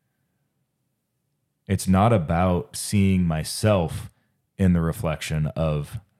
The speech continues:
the silver being refined. It's not about me seeing my own understanding of what it means to follow Jesus or what it means to look like Jesus. It's about seeing Jesus. And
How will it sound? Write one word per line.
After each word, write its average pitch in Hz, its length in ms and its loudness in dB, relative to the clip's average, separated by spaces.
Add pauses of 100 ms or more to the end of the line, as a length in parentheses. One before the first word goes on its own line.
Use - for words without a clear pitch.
the 76 160 -10
silver 78 420 -2
being 73 240 -2
refined. 73 520 -4
It's - 200 -6
not 87 160 2
about 87 320 -2
me 82 120 -4
seeing 82 580 -2 (600)
my 85 400 -2
own 90 160 0
understanding 78 1000 -4 (260)
of 80 160 -8
what 85 100 -4
it - 80 -6
means 78 360 -6
to - 100 -10
follow 73 360 -6
Jesus 71 380 -10
or 82 80 -6
what 80 120 -4
it 64 80 -8
means 78 240 -4
to - 100 -10
look 73 260 -8
like 73 180 -10
Jesus. 71 600 -12 (840)
It's - 120 -8
about 82 260 -2
seeing 80 300 -6
Jesus. - 600 -10 (2500)
And 82 340 0